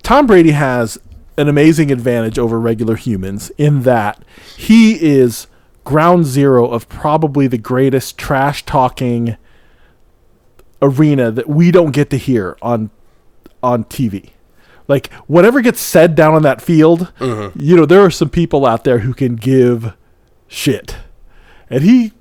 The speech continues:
Speaker 1: sucks it all up, right? He, he, he's, you know, it's not the first time he's heard it or said it.
Speaker 2: Mm-hmm.
Speaker 1: For sure. I mean, 'cause it comes right out, right?
Speaker 2: Mm-hmm.
Speaker 1: He didn't make that up. It's like, but he's ground zero. I mean, who knows what linebackers say to him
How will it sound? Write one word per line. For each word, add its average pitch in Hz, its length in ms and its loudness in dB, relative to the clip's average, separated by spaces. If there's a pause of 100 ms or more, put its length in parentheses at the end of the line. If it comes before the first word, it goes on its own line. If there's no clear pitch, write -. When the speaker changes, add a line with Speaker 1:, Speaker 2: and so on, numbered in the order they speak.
(100)
Speaker 1:
sucks - 400 -4
it 170 100 4
all 208 180 4
up, - 240 2
right? 156 300 2
He, 180 140 0
he, 208 280 0 (360)
he's, 269 340 2 (220)
you 233 140 0
know, 135 200 4
it's 214 380 -4
not 349 180 2
the - 80 0
first 233 300 -2
time 185 220 2
he's 175 180 -2
heard 165 240 2
it 143 100 -2
or 135 120 0
said 117 340 -2
it. 117 240 -14 (280)
Speaker 2:
Mm-hmm. 113 300 -10 (500)
Speaker 1:
For - 220 -2
sure. - 440 0 (340)
I 147 100 -6
mean, 156 140 2
'cause 170 160 2
it 170 80 2
comes 175 240 0
right 143 220 4
out, - 360 -4
right? 123 200 -2
Speaker 2:
Mm-hmm. 120 280 -2
Speaker 1:
He 175 60 2
didn't 180 220 2
make 156 200 2
that 139 180 2
up. 123 180 0
It's 165 140 2
like, 175 180 -2 (420)
but - 180 2
he's 302 360 -6
ground 175 380 2
zero. 165 240 2
I 123 40 0
mean, 151 260 0
who - 240 -6
knows 196 260 4
what 139 120 0
linebackers 123 640 0
say 135 220 0
to 123 100 2
him 123 240 0